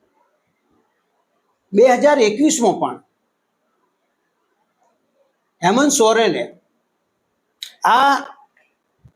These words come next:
વિધાનસભાનું વિશેષ સત્ર બોલાવીને આ સરના ધર્મના આદિવાસીઓનો મૂળ ધર્મ છે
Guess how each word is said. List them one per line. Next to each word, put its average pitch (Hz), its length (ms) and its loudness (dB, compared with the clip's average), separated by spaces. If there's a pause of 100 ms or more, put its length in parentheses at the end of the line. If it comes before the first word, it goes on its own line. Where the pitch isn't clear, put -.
(260)
વિધાનસભાનું 254 880 0
વિશેષ 294 400 0
સત્ર 233 280 -2
બોલાવીને 147 520 0 (2250)
આ 214 120 0
સરના 220 480 0
ધર્મના 208 460 0
આદિવાસીઓનો 208 720 0
મૂળ 220 300 0
ધર્મ 196 340 0
છે 185 180 -6